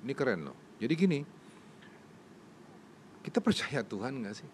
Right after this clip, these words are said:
Kalau percaya, Dia yang akan atur apakah orang ini ada di surga atau di neraka.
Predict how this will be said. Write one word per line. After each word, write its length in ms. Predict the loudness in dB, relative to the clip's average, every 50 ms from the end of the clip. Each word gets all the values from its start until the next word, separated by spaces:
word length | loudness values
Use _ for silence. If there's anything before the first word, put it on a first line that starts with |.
| -18 -20 -20 -20 -20 -20 -20 -20 -20 -20 -20 -20 -20 -20 -20 -14 -8
Kalau 300 | -4 0 4 4 4 4
percaya, 540 | 4 2 0 0 2 0 0 2 2 2 2
Dia 240 | 6 8 10 10 10
yang 160 | 10 6 4 2
akan 220 | 0 0 0 0 0
atur 380 | 0 0 2 4 4 4 4 2 -2 -10 -16 -18 -12
apakah 420 | -10 -8 -4 -2 -2 0 0 2 2
orang 180 | 2 2 2 0
ini 100 | 2 2
ada 140 | 2 2 2
di 120 | 2 0 -2
surga 420 | -2 -2 -4 0 2 2 2 2
atau 140 | 2 2 2
di 100 | 2 2
neraka. 560 | 2 0 0 0 0 0 -2 -2 -6 -8 -8